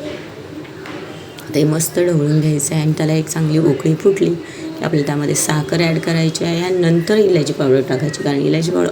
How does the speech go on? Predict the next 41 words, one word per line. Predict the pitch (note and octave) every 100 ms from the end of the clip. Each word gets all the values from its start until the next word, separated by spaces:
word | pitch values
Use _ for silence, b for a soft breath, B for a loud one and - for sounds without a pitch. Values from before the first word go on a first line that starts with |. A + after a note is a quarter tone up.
| -
अगोदर | E3 D#3 D#3+ D#3+
टाकली | F3+ E3+ E3 B B B -
तर | F3
त्याचं | E3 D#3+ E3
जे | E3 E3 D#3+ -
इलायचीचा | D#3+ D#3 D#3 D#3+ E3+
फ्लेवर | - E3+ D3+ D#3+
असतो, | D#3+ - D3+
वास | D#3 E3
असतो, | E3+ -
निघून | F#3 E3 D3 D#3
जातो. | D3+ B2+ D#3+ D#3
तर | F3+
पाहू | E3 D#3
शकता, | F3 E3+ D3
आता | -
ही | E3 E3+ B B B B -
चांगली | D3+ D#3+
उकळी | D#3+ - F3+
फुटणार | E3+ E3+ C#3+ D#3
आहे. | D3+ D3+
त्यामध्ये | D#3 D#3+ D#3
मी | D#3
मनुके | D#3+ D3+ D3 D3 D#3+
पण | D#3+ - E3+
ॲड | D#3+ C#3+ C3+ -
केलेले | C3 C3
आहेत. | C3 D#3
मी | D#3
जास्त | D#3 C#3+ D3
मनुके | E3 D#3+ D#3 E3
नाही | E3 D#3
टाकले, | D#3+ D3+ D#3
कारण | D#3 D#3+
ते | E3
त्यानंतर | D#3+ D3+ D3+ D#3+ -
खूप | E3+ -
मोठे | E3 D3
फुगतात | F3 - C3 - D3 - B B B -
आणि | D#3
मुले | D#3 D3+